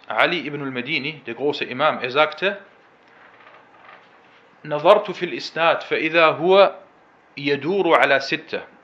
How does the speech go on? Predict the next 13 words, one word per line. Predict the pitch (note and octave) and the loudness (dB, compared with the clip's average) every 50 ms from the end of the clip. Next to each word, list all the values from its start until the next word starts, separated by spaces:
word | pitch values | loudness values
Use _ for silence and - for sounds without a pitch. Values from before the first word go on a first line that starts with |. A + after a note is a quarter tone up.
| _ _ _ _ | _ _ _ _
Er | - A2 | -8 -4
sagte, | A#2+ C3 B2+ - G#2+ | -4 -2 -2 -4 -8
Ich | - - | -8 -6
schaute | - E3+ E3 D#3+ D#3 D3 | -4 -2 -2 -2 -4 -8
mir | D3 C3+ | -10 -10
die | C#3+ C3+ | -10 -10
Überlieferungsketten | B2+ B2 B2+ B2 D3+ F3 E3+ - C#3 C#3+ C3 - - C#3+ C3+ - - - | -10 -8 -8 -8 -8 -8 -10 -10 -12 -14 -14 -8 -6 -6 -6 -6 -8 -4
an | - E3 F#3+ F3+ D3+ - _ | -2 -2 -2 -2 -6 -16 _
und | - C#3 D3 - - | -14 -12 -12 -12 -14
ich | C3 B2+ - - - - | -16 -16 -14 -12 -12 -8
stellte | - D3 D#3 D#3 D#3 C3 G#2+ | -4 -2 -2 -2 -4 -6 -6
fest, | - E3+ F#3+ F#3 - - - - _ _ _ - - - - - _ _ _ _ _ _ A2 | -4 -4 -4 -4 -6 -12 -18 -20 _ _ _ -20 -20 -20 -20 -20 _ _ _ _ _ _ 0
dass | C3 D3 E3+ - - - - - | 2 2 2 2 -2 -8 -16 -20